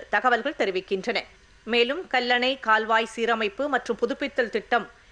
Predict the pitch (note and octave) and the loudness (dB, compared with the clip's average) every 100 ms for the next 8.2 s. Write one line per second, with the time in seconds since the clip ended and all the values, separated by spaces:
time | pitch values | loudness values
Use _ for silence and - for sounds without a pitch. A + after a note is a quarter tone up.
0 | _ A#3 C#4 D4 D4+ C#4 B3+ C4+ A3 A#3 | _ 0 2 4 4 4 0 2 2 2
1 | B3+ C4+ A3 A3 C#4 C4 B3+ A3+ G#3+ G#3 | -4 0 2 2 0 2 2 2 0 2
2 | A3+ G#3+ G3+ G#3 A#3+ G#3+ G#3 G3 F3+ F3 | 2 2 -2 -4 -2 -2 0 -2 -4 -2
3 | F3 F3+ F3+ G3+ - - - - - B3 | -2 0 0 -2 -4 -14 -20 -18 0 0
4 | A#3+ A#3 G#3+ G#3 A#3 C#4+ A3 A3+ A#3+ A#3+ | 2 0 -2 0 2 0 -2 -2 0 0
5 | A3 A3+ G#3+ - G#3 G3+ G3+ G#3+ G3+ F#3+ | 2 2 0 -4 0 0 0 -2 0 0
6 | G3+ F#3+ G3 G3+ A3+ - - - - G#3+ | -2 0 2 2 0 -4 -8 -12 2 4
7 | C#4 F4 E4+ C#4+ B3+ B3 B3 B3 G#3+ G#3 | 4 2 2 2 4 4 4 4 2 -2
8 | - A#3+ | 0 0